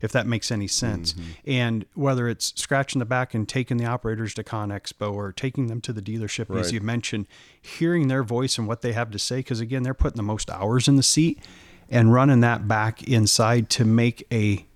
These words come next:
Speaker 1: firm decision. And I mean that firm as in a business decision that works for everybody. The other integral player in this that we haven't talked about is the fleet manager.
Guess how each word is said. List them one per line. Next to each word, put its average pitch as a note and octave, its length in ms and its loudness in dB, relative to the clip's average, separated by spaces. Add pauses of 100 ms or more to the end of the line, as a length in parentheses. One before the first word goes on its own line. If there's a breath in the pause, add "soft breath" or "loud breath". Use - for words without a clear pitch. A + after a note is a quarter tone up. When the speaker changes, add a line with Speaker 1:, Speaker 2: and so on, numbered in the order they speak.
(380)
Speaker 1:
firm D3 460 4
decision. F#2+ 640 0
And A#2+ 80 2
I A2 60 4
mean A#2 180 6
that G#2 100 2
firm C3 220 2
as G#2+ 100 4
in G#2+ 200 4
a B2 100 2
business A2+ 420 4
decision C#3+ 640 2
that A2 160 0
works A2+ 220 0
for G#2 140 0
everybody. G2+ 480 0
The B2+ 220 2
other C4+ 280 2
integral A2+ 480 4
player G#2 340 4
in G#2 120 2
this G#2+ 200 2
that G#2+ 100 0
we A2 80 2
haven't A2 200 2
talked C#3+ 220 0
about G2+ 120 2
is G2 80 0
the G2 60 0
fleet - 240 2
manager. F#2+ 420 -2